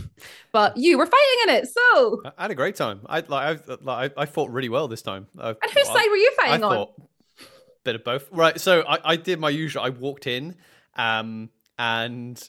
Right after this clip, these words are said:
Speaker 2: I felt bad because, like, I, I had, like, these touching moments with House Orzel.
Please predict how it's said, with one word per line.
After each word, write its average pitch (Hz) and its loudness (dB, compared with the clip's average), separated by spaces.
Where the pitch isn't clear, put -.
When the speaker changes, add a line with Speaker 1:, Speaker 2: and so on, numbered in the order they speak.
Speaker 2:
I 135 -4
felt 170 -2
bad 143 2
because, 135 -6
like, 120 -2
I, 139 0
I 139 -4
had, 143 0
like, 131 -2
these 131 -12
touching 143 -8
moments 135 -10
with 135 -16
House 123 -6
Orzel. 120 -4